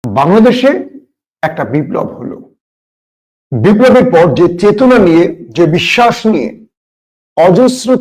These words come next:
ছাত্রের কুরবানি বা ছাত্র জনতার কুরবানির মধ্য দিয়ে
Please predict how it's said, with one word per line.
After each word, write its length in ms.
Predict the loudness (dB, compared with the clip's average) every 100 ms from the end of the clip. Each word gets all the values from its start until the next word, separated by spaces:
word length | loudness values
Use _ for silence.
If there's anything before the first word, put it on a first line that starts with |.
| -2
ছাত্রের 480 | -6 -6 -6 -6 -6 -14 _ -2
কুরবানি 460 | 0 2 2 0 0
বা 60 | -4 -4
ছাত্র 280 | -10 _ -2 0
জনতার 320 | 0 -2 -4 -4
কুরবানির 440 | -2 0 0 0 0
মধ্য 220 | 0 0 -4 -6
দিয়ে 180 | -6